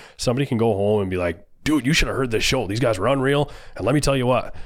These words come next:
they're gonna, wha-, but whatever the, whatever the thing is for you, I don't know what it is for you, but is there,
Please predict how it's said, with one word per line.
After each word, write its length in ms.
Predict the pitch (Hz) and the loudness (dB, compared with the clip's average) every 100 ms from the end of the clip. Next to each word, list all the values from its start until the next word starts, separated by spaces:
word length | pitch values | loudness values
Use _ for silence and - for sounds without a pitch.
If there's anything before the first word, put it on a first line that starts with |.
| - - - - - - - | -12 -16 -20 -20 -20 -20 -16
they're 220 | 107 107 | -4 0
gonna, 260 | 117 117 92 | 2 0 0
wha-, 160 | 104 104 | 0 2
but 200 | 104 95 | 0 2
whatever 280 | 104 113 | 0 0
the, 80 | 101 - | -2 -2
whatever 260 | 117 147 | 0 0
the 80 | 123 | 0
thing 160 | 151 131 | 0 0
is 100 | 107 | 0
for 140 | 120 | 0
you, 80 | 104 | 0
I 80 | 92 | 0
don't 100 | 104 | 2
know 80 | |
what 140 | 113 98 | 2 0
it 80 | 85 | -4
is 100 | 82 | -8
for 100 | 87 | -4
you, 120 | 85 | -2
but 100 | 98 | 0
is 100 | 113 | 2
there, 320 | 113 113 - | 2 0 -4